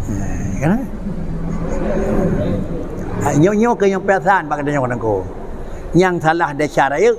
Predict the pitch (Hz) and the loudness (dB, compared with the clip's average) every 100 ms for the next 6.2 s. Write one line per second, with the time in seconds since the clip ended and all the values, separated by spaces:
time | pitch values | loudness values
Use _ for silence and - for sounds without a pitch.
0 | 135 139 139 147 165 208 202 185 160 175 | 0 -2 0 0 0 2 4 2 0 -6
1 | - - 220 202 202 196 180 160 165 170 | -10 0 2 2 2 2 2 0 2 0
2 | 170 180 160 147 151 160 214 247 240 233 | 2 2 2 2 2 2 2 0 2 2
3 | 214 196 196 151 165 - 151 180 226 - | 4 2 2 4 2 2 -2 -2 -2 -8
4 | - - - - - - - - - - | -12 -12 -12 -12 -10 -10 -10 -10 -12 -10
5 | - - - 240 269 247 240 180 156 147 | -10 -10 2 2 4 4 4 2 0 0
6 | 127 | 0